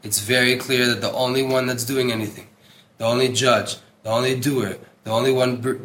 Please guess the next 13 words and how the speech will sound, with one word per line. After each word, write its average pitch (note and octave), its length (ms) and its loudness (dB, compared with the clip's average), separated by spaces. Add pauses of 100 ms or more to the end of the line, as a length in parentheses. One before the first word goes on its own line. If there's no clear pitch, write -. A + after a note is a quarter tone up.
(340)
making D3+ 340 2
anything F#3 440 8
happen E3+ 320 6
in D#3 120 4
the D3 100 0
world D#3+ 280 4
is B2 240 -2
only D3 640 0
Hashem, C3 680 0
the A#2+ 120 -4
King C#3 440 -4
himself A#2+ 600 -2
alone. A#2+ 500 0